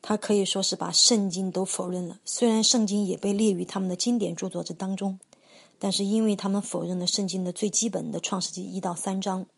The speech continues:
因此摩门教是完全的把圣经给否定了。他之所以会引用圣经，是因为他们是把圣经来为他们所用，而不是让圣经来使用他们。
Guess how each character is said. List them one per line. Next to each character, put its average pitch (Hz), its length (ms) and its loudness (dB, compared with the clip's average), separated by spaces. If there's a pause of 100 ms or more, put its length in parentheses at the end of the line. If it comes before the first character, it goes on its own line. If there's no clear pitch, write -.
(1500)
因 214 220 6
此 180 260 -2
摩 185 200 -4
门 196 160 0
教 196 160 0
是 180 160 0
完 180 260 -2
全 180 260 -2
的 180 80 -2
把 170 160 -6
圣 185 240 0
经 175 160 -8
给 175 140 -6
否 175 200 -8
定 175 160 -8
了。 185 160 -12 (240)
他 208 140 -2
之 214 180 0
所 208 280 2
以 214 200 0
会 196 440 -2
引 185 180 -2
用 190 160 0
圣 190 200 0
经， 190 280 -4 (1120)
是 - 180 4
因 196 160 0
为 196 120 -2
他 196 160 -6
们 190 120 0
是 - 160 0
把 175 160 -2
圣 196 240 0
经 180 160 -4
来 175 200 -6 (320)
为 196 220 -2
他 - 200 -4
们 190 140 2
所 185 220 -4
用， 180 200 -6 (380)
而 190 180 -2
不 196 160 -4
是 208 220 2
让 202 260 0
圣 208 260 2
经 175 140 -6
来 170 140 -4
使 - 200 2
用 185 160 -8
他 180 140 -8
们。 170 160 -8